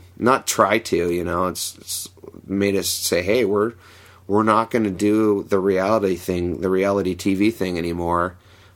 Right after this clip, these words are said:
Um, you know, and, and Katie jumped on board. You know, we, me and this friend talked about this seven years ago, and then I, in meeting my wife and finding out that she's so like-minded and, you know, even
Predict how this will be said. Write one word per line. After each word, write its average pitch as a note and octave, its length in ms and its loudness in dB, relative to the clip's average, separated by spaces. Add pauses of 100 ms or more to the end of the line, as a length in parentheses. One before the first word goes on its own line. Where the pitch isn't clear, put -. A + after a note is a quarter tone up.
Um, F2 520 -4
you G2 160 0
know, F#2 160 -2
and, F2+ 200 -6 (100)
and F2 160 -6
Katie G#2+ 340 4
jumped F#2+ 340 -2
on F#2 200 0
board. F#2+ 420 0 (440)
You B2 80 0
know, A#2 60 4
we, A#2 200 2 (180)
me A#2 200 2
and A2+ 100 2
this G#2 140 0
friend A2+ 280 2
talked G2 280 0
about G2 180 2
this G2 160 -2
seven G2 360 2
years G2+ 260 0
ago, F#2 320 0
and F2+ 140 -4
then F#2 120 -2
I, F#2 300 -2 (160)
in G2 440 -2
meeting G2+ 240 2
my F2 160 -2
wife F#2 520 0
and F2 360 -6 (200)
finding G2 380 2
out F#2 200 -2
that E2+ 100 -2
she's - 300 -2
so G2+ 260 0
like-minded F#2 760 -2
and, F2 260 -8 (480)
you F#2+ 140 0
know, F2+ 280 -2
even F#2 360 -2